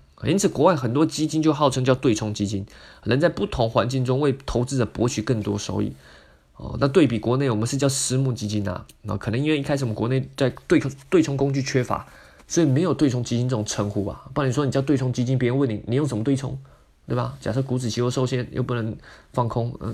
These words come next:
然后又没什么期权的话，你号称对冲基金也很尴尬，对吧？但现在不一样了，现在随着国内期权的扩增的发展，越来越多的专业的私募或是专业的一般的个人投资者，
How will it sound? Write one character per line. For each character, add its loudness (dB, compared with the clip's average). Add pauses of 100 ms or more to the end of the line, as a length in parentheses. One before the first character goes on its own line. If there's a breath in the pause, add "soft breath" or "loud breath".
然 -2
后 -4
又 0
没 2
什 -2
么 -2
期 -2
权 0
的 0
话， -4 (580 soft breath)
你 0
号 4
称 0
对 2
冲 2
基 -4
金 0
也 4
很 -2
尴 0
尬， 0 (440 soft breath)
对 -6
吧？ -6 (260 loud breath)
但 0
现 0
在 4
不 0
一 2
样 0
了， -8
现 -4
在 2
随 0
着 4
国 0
内 2
期 -4
权 0
的 0
扩 2
增 -2
的 0
发 2
展， -4 (560 loud breath)
越 6
来 6
越 6
多 4
的 4
专 2
业 4
的 4
私 0
募 2
或 2
是 2
专 0
业 2
的 2
一 2
般 2
的 2
个 4
人 4
投 2
资 0
者， -2